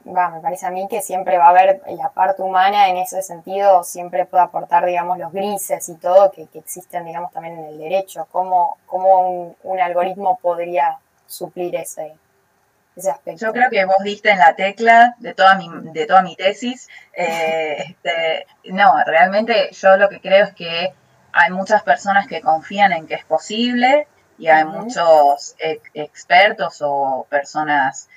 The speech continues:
Speaker 2: líderes en el campo de la inteligencia artificial, no abogados, que,
Speaker 1: Sí.
Speaker 2: que, que piensan que dentro de los próximos cincuenta años vamos a ver una revolución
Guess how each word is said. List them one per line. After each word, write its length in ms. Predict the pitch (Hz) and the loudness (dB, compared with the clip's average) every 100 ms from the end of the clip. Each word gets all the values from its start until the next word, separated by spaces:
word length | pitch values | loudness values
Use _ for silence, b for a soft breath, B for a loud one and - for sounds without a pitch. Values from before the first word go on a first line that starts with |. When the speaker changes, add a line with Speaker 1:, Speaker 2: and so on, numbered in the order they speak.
| _ | _
Speaker 2:
líderes 600 | 151 175 208 220 190 160 143 | -10 -6 0 2 2 2 -2
en 100 | 151 | -2
el 100 | - | 2
campo 300 | 156 - 151 | 2 2 0
de 60 | |
la 40 | 147 | 0
inteligencia 440 | 143 147 160 160 | -4 -6 -6 -8
artificial, 520 | 151 151 143 180 180 | -10 -12 -6 2 2
no 140 | 151 156 | 4 2
abogados, 680 | 151 156 165 156 160 - b b b b _ | 4 6 6 6 2 -2 b b b b _
que, 600 | - 180 170 160 151 143 - | -6 -4 0 0 0 -2 -8
Speaker 1:
Sí. 120 | 135 - | -18 -8
Speaker 2:
que, 680 | 165 151 147 135 135 - _ _ _ _ _ | -2 -2 -2 -4 -10 -16 _ _ _ _ _
que 140 | 165 156 | -10 -8
piensan 560 | 175 175 175 175 170 | -4 -2 2 2 2
que 140 | 156 156 | 2 0
dentro 260 | 160 - | 0 2
de 60 | 160 | 2
los 120 | - | 2
próximos 480 | - 170 - 160 160 | 0 -2 -2 -8 -8
cincuenta 540 | 160 151 170 165 165 160 | -10 -6 -2 0 2 2
años 220 | 165 160 | 0 0
vamos 320 | 156 151 - | 0 0 4
a 100 | 147 | 4
ver 120 | 151 | 4
una 220 | 156 147 | 0 0
revolución 920 | 143 143 151 151 151 247 254 262 311 | 2 0 0 -4 -8 4 8 8 4